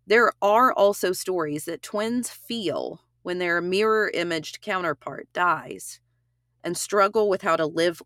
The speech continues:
life afterward in a new existence, alone, after a whole life of connectedness with another sibling, which often results in extreme notions of survivor's guilt for the remaining twin.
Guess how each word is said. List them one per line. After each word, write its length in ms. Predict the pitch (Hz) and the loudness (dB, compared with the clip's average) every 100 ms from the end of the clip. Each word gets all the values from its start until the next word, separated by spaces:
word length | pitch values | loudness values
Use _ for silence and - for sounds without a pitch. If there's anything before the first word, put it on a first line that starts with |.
| - | -2
life 340 | 151 160 - - | 0 0 -4 -6
afterward 640 | 143 160 - 147 135 123 | -2 -2 -2 -4 -2 -2
in 140 | 151 151 | -4 -2
a 80 | |
new 280 | 156 175 196 | -2 -2 2
existence, 1000 | 180 147 131 - - - 62 - - - _ _ _ _ | 2 2 -8 -10 -12 -14 -14 -14 -16 -16 _ _ _ _
alone, 680 | 165 160 170 160 - - - _ _ _ _ | 0 2 2 0 -4 -12 -14 _ _ _ _
after 240 | 196 180 165 | -8 0 0
a 60 | |
whole 300 | 175 202 196 | 2 2 2
life 400 | 165 151 165 - - | 2 0 -2 -6 -8
of 160 | 165 - | -8 -8
connectedness 800 | 151 151 147 143 135 113 147 - | -6 -4 -4 -4 -6 -6 -6 -8
with 140 | 156 | -6
another 320 | 147 139 135 | -6 -6 -8
sibling, 640 | 139 - - 98 50 - - _ _ _ _ _ _ | -8 -6 -4 -4 -8 -8 -16 _ _ _ _ _ _
which 180 | 185 - | -6 -4
often 400 | - 180 - 202 | -2 -2 0 -2
results 480 | 190 180 160 160 - | -2 -2 0 -2 -2
in 80 | 165 | -6
extreme 500 | 151 - - 180 180 | -6 -8 -4 -4 -2
notions 460 | 151 156 165 151 151 | -2 -2 -4 -6 -8
of 100 | - | -8
survivor's 720 | - 147 143 156 151 131 - | -4 -4 -2 -4 -4 -6 -8
guilt 400 | 147 - - - _ | -10 -10 -10 -16 _
for 140 | 170 | -6
the 100 | 156 | -4
remaining 540 | 156 151 143 147 139 | -4 -4 -6 -6 -10
twin. 520 | 151 - 151 117 113 | -14 -10 -10 -10 -14